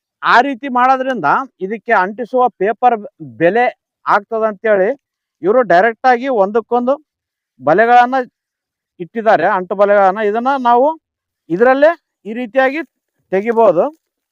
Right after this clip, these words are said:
ಈ ರೀತಿ ತೆಗೆದು ನಾವು ಇನ್‌ಸ್ಟಾಲ್ ಮಾಡ್ಬೋದು. ಅಂದ್ರೆ ಇವ್ರ ಉದ್ದೇಶ ಏನಂದ್ರೆ, ಈ ಕಡೆ ಒಂದು, ಈ ಕಡೆ ಒಂದು ಪೇಪರ್ ಅಂಟಿಸ್ಬೇಕಾಗ್ತದೆ.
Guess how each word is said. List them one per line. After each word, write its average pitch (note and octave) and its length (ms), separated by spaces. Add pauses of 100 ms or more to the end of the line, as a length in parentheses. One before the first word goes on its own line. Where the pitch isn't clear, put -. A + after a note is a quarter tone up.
(140)
ಈ F3+ 80
ರೀತಿ A#3+ 320
ತೆಗೆದು A#3+ 360 (600)
ನಾವು A3+ 180
ಇನ್‌ಸ್ಟಾಲ್ A3+ 400
ಮಾಡ್ಬೋದು. A3 540 (1080)
ಅಂದ್ರೆ A#3+ 320
ಇವ್ರ A#3 260
ಉದ್ದೇಶ B3+ 380
ಏನಂದ್ರೆ, B3+ 460 (1120)
ಈ A3+ 140
ಕಡೆ C4+ 220
ಒಂದು, C4+ 280
ಈ B3 160
ಕಡೆ B3+ 220
ಒಂದು B3+ 220
ಪೇಪರ್ A#3 580
ಅಂಟಿಸ್ಬೇಕಾಗ್ತದೆ. G#3 960